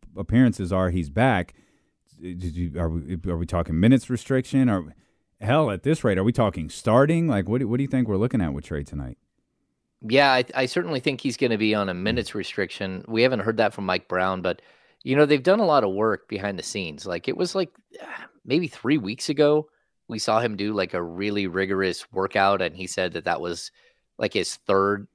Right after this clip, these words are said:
Speaker 2: workout like that at that point. Um, and then he's continued to do that, but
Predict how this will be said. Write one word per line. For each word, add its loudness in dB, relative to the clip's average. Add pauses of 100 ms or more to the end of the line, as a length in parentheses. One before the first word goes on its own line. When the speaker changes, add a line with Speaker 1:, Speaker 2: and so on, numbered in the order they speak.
(160)
Speaker 2:
workout 0
like -8
that 2
at -10
that -2
point. -4 (560)
Um, -2
and -2
then 2
he's -6
continued -4
to -8
do -2
that, 0 (100)
but 0